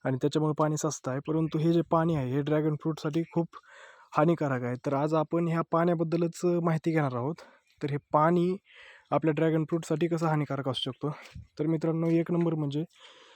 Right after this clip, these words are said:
जर पाणी जास्त वेळ जर साठून राहिलं आपल्या रूट्सपाशी, या अशा प्रकारे जर रूट्सपाशी, आता आपला एक बेड थोडासा मोठा आहे, त्याच्यामुळे काही अडचण येत नाही, आपली ह्या एक दोन लाईनीतच पाणी साचतंय.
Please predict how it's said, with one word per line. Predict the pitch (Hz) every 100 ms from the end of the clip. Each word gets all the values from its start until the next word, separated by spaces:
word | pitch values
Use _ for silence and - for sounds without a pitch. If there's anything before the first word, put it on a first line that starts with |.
| _ _ 135
जर | 160 160
पाणी | 175 185 175 139
जास्त | 143 160 -
वेळ | 180 180
जर | 170 170
साठून | 185 175 165
राहिलं | 165 156 151
आपल्या | 143 147 143
रूट्सपाशी, | 147 156 - 147 - 127 _ _ _ _ _ - _ _ - _ -
या | 143
अशा | 151 156
प्रकारे | 165 160 160 160
जर | 165 170 - - 143
रूट्सपाशी, | 160 156 - 151
आता | 143 135
आपला | 143 143 160
एक | 156 143
बेड | 165 156
थोडासा | 156 156 160
मोठा | 151 147
आहे, | 160
त्याच्यामुळे | 151 156 156 156
काही | 156
अडचण | 156 156 165
येत | 165 -
नाही, | 139
आपली | 135 - 139 139
ह्या | 131 135
एक | 147 147
दोन | 151
लाईनीतच | 151 160 156 156
पाणी | 160 147
साचतंय. | 135 127 143